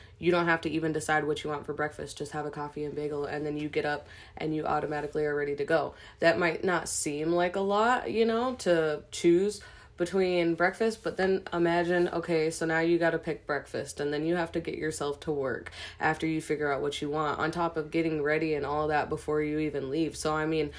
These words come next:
it, if you take time to make the decisions ahead of time, then you can get it out of the way.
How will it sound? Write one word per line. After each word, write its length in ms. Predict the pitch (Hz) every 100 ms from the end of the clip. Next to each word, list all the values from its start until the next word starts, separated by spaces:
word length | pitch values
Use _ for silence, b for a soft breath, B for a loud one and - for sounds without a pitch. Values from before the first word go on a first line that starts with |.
| B B -
it, 320 | 180 175 - -
if 160 | - 170
you 120 | 175
take 360 | 175 202 190 -
time 340 | 180 175 175
to 80 | 170
make 240 | 165 165
the 100 | 170
decisions 560 | 156 156 - 156 160 147
ahead 280 | 143 147 147
of 100 | -
time, 380 | 151 147 151 151
then 160 | 151
you 120 | 151
can 180 | 151 151
get 180 | 143 143
it 80 | 139
out 160 | 131
of 60 | 117
the 80 | 110
way. 320 | 120 -